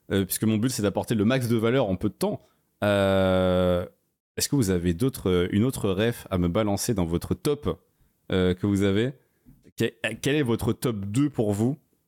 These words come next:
euh, qu'on voit ? Je, je suis curieux de savoir, est-ce que ça va être dans le même registre ou est-ce qu'on va vraiment se balader dans des spectres qui n'ont rien à voir, tu vois ? Est-ce qu'on va tourner dans des trucs qui, qui n'ont pas de rapport ?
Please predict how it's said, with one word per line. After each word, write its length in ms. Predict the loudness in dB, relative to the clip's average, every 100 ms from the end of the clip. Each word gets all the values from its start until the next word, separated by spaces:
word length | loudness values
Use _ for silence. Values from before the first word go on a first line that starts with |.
| -2
euh, 280 | 0 2 0
qu'on 180 | 0 0
voit ? 220 | 0 0
Je, 140 | -2 -2
je 60 |
suis 180 | -2 -2
curieux 160 | -2 -2
de 40 |
savoir, 260 | 0 -2 -2
est-ce 100 | -2
que 80 | -2
ça 140 | 0
va 80 | -2
être 180 | -4 -2
dans 140 | 2
le 60 | 2
même 180 | 2
registre 360 | 0 0 -2 -2
ou 40 |
est-ce 80 | -4
qu'on 120 | -2
va 120 | 0 0
vraiment 280 | 0 0
se 60 | 0
balader 220 | 0 0
dans 120 | 0
des 140 | -2 -4
spectres 380 | -2 -4 -4 -4
qui 140 | 0
n'ont 120 | 0
rien 160 | 2 2
à 80 | 2
voir, 240 | 0 -2
tu 120 | -2
vois ? 140 | -2 -2 -8 -20 _ -6
Est-ce 120 | -2
qu'on 80 | 0
va 100 | 0
tourner 280 | 0 0 0
dans 100 | 0
des 60 |
trucs 160 | -2 -4
qui, 260 | -2 -2
qui 140 | -2 -2
n'ont 80 | -2
pas 140 | -2
de 60 | -2
rapport ? 360 | -2 -2 -6